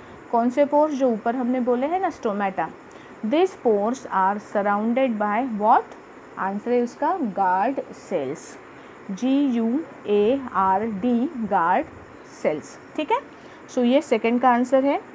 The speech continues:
These pores are surrounded by guard cells। Okay? Now write the answer of third, uh, fill in the blanks। What is it? Dash dash is a green pigment that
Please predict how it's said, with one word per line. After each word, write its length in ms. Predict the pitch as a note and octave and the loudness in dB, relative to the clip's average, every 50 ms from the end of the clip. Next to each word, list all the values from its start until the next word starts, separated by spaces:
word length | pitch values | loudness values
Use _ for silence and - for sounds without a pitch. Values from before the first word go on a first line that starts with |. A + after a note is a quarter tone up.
| - - - - - - - - G#3+ | -20 -20 -20 -20 -20 -20 -14 -10 0
These 260 | A3+ D#4 F#4+ F#4+ - - - | 2 4 4 4 2 0 0
pores 280 | A#3 G3+ G3 A3 B3 - | 2 4 4 4 2 2
are 200 | - A#3 G3+ G#3 | 0 0 0 0
surrounded 600 | - - G#3 F3+ F#3 F#3 F#3 F#3+ F#3+ G3+ G3 F#3+ G3 | 0 -2 -2 0 2 0 0 0 -2 -4 -4 -4 -2
by 280 | G#3+ G#3+ A3 C4 E4+ F4+ | 0 2 4 4 2 2
guard 480 | C#4 G3+ - F#3+ E3 E3+ E3+ F3+ B3+ D4 - - - - - - - - | -2 -2 2 2 4 6 6 4 4 2 -2 -10 -20 -20 -20 -16 -6 -2
cells। 400 | F#3 A#2+ G2+ - - - - - - - - - | -2 -2 -2 -6 -10 -14 -18 -18 -20 -18 -8 -8
Okay? 200 | B3 - G#4 C5 - - - - - - - - - - | -4 -2 -2 -4 -4 -6 -18 -20 -20 -20 -20 -20 -8 0
Now 100 | B3+ B3+ B3+ B3 | 2 4 4 6
write 260 | B3+ C4 D#4 D#4 - | 6 6 4 4 2
the 100 | E4 D#4 | 0 0
answer 260 | C#4 C4+ C4+ - C4+ | 0 0 -2 -2 -2
of 100 | C4 B3 B3 - C4 | -4 -4 -4 -4 -2
third, 140 | G#3+ G#3+ A3+ - - - - - - - | -2 -2 -4 -8 -16 -20 -20 -12 -6 -2
uh, 200 | G3+ G#3 G#3 G#3 G#3+ B3+ | 0 0 0 0 0 0
fill 100 | A#3+ A#3 A#3 | 0 0 2
in 100 | A#3 A#3+ | 2 0
the 80 | A#3 A3+ | 0 0
blanks। 400 | A#3 A#3+ C4 E4+ E4+ - - G#3+ | 0 0 -2 -2 -4 -8 -6 -4
What 120 | G3+ G3+ | -4 -2
is 180 | G#3 A#3+ A#3+ B3 D4 F4+ | -2 -2 -2 0 0 -2
it? 60 | G#4+ - - - - - - - - - - - - - - - - G3+ F#3+ | -2 -4 -12 -20 -20 -20 -20 -20 -20 -20 -20 -20 -20 -20 -20 -12 -6 0 2
Dash 240 | A3+ B3 E4 - - - G3+ | 4 4 4 2 0 2 2
dash 320 | G3+ D#4+ G4 G4+ - - - - - B3+ | 4 4 2 -2 -4 -16 -18 -10 -2 0
is 280 | C4 A#3 G#3+ A#3 C#4+ - - - - - - - - - - - | 2 2 2 0 -2 -4 -6 -18 -20 -20 -20 -20 -20 -18 -6 2
a 100 | A3+ B3 A3+ G3 G3 | 2 2 2 2 2
green 300 | A#3 C4 D4+ F4 G4 G4+ - - - | 4 4 4 4 2 0 -4 -2 -4
pigment 600 | A3 F3+ - - G#3 G3+ F#3 D#3+ G#3 - - - - - - - G3 F#3+ | -4 -4 -4 -6 -6 -6 -6 -6 -8 -12 -14 -20 -20 -18 -12 -10 -6 -2
that 180 | G#3+ G#3+ G#3 | 0 0 0